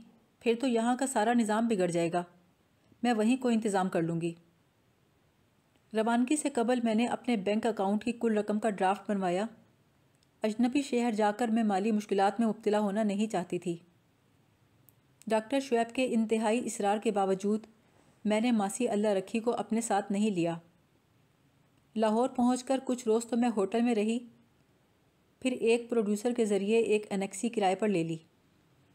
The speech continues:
उन्हीं की बेगम के ज़रिए से मैंने एक काबिल एतमाद मुलाजमा का इंतज़ाम किया। जिस सिलसिलेवार ड्रामे में काम करने के लिए मैं लाहौर आई थी, उसे तेरह हफ्तों में मुकम्मल हो जाना था।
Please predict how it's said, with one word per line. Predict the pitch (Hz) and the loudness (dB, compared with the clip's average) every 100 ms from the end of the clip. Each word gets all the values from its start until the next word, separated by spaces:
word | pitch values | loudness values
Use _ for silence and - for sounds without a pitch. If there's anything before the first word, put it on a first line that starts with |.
| _ _ _ _ _ _ _ _ - | _ _ _ _ _ _ _ _ 0
उन्हीं | 240 311 | 2 2
की | 311 294 | 2 0
बेगम | 220 214 254 | 2 2 2
के | 262 | 2
ज़रिए | 214 196 220 | 0 0 0
से | 240 233 | 0 -2
मैंने | 214 202 220 | 0 -2 0
एक | 208 208 | 0 -2
काबिल | 220 190 202 | -2 -2 0
एतमाद | 226 202 208 190 202 | 0 -2 -4 -2 -2
मुलाजमा | 202 190 185 220 | 0 0 0 -2
का | 220 | -2
इंतज़ाम | 220 190 190 180 180 | -2 -2 -2 -2 -2
किया। | 180 165 170 - _ _ _ _ _ _ _ _ _ _ _ _ _ _ _ - | -2 -4 -4 -8 _ _ _ _ _ _ _ _ _ _ _ _ _ _ _ -8
जिस | 254 269 | -4 -2
सिलसिलेवार | 269 233 - 262 226 233 | -2 -4 -2 -2 2 0
ड्रामे | 208 208 202 | 2 0 0
में | 233 247 | 2 0
काम | 240 196 214 | 0 0 0
करने | 208 202 226 | 0 0 0
के | 226 | 0
लिए | 202 214 | 2 2
मैं | 208 202 | 2 0
लाहौर | 190 202 233 | 0 0 0
आई | 185 180 | 0 -2
थी, | 180 220 226 - _ _ _ _ _ _ _ _ | 0 -4 -4 -18 _ _ _ _ _ _ _ _
उसे | 233 277 | -4 -4
तेरह | 269 220 240 240 | 0 0 2 0
हफ्तों | 220 - 233 | -2 0 2
में | 247 | 4
मुकम्मल | 226 214 202 226 | 2 2 0 2
हो | 226 | 2
जाना | 180 170 170 | 0 0 0
था। | 175 | -4